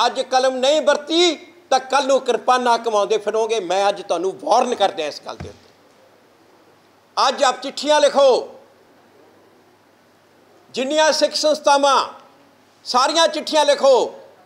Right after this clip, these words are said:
ਭੁੱਲ ਜਾਓ ਕਿ ਇਹ ਬਾਦਲਾਂ ਨੂੰ fix ਹੋ ਰਹੇ ਆ, ਉਹ ਬਾਦਲਾਂ ਨੂੰ ਤਾਂ ਨਵੀਂ lease of life ਮਿਲ ਗਈ, oxygen ਮਿਲ ਗਈ ਆ ਬਾਦਲਾਂ ਨੂੰ ਤਾਂ।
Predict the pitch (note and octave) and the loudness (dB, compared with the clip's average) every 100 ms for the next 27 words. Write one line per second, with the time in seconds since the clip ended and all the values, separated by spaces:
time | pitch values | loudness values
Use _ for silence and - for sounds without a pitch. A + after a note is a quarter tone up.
0 | _ C#4+ C4 C#4+ D#4+ E4 D#4+ D#4 D4+ C#4+ | _ 0 2 2 4 4 4 4 4 4
1 | C4 C4+ C#4 - A3 B3+ C4+ C#4 C#4 C#4 | 2 2 2 2 0 2 2 2 0 -2
2 | C4 - B3+ B3+ A#3+ A3 C#3+ - - _ | -4 0 2 2 2 2 0 -6 -20 _
3 | - C4 G#3 B3+ C4 C#4+ C4+ C#4+ C4+ C#4 | -2 0 2 2 2 0 2 0 0 -2
4 | C4 C4+ B3+ C4+ C#4 D#4+ A#3+ C#4+ C#4 B3+ | -4 -2 0 0 0 0 0 -2 0 0
5 | B3+ F#3+ A3 D4 - D#4+ D#4+ D4+ D4 A#3+ | 0 0 -2 -2 -4 -6 -4 -2 -4 -2
6 | C#4+ C4+ B3+ B3+ A#3 G#3+ G3+ | -2 0 0 0 -2 -2 -8